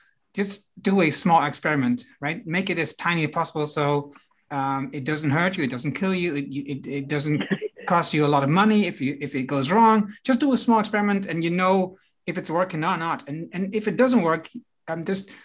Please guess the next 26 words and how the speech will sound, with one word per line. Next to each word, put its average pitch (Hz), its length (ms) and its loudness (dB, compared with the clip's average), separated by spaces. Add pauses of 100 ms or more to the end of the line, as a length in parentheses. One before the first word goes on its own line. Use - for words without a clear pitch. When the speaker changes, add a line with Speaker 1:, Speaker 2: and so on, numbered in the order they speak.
(160)
Speaker 1:
there's 170 120 -2
two 294 140 6
things 247 220 4
can 147 100 -2
happen, 127 260 0
right? 165 240 -2
If 180 140 -4
it 135 80 -4
doesn't 233 240 4
work, 156 380 0
you've 165 160 -6
learned 175 240 4
something. 139 500 -4 (1300)
If 156 120 -4
it 160 120 0
does 226 180 6
work, 151 380 -2 (920)
you, 160 480 0
um, 156 160 -2
have 185 140 0
success, 240 440 -2
right? 147 220 -6
You 196 80 -8
can 190 160 0
move 208 200 4
on. - 260 2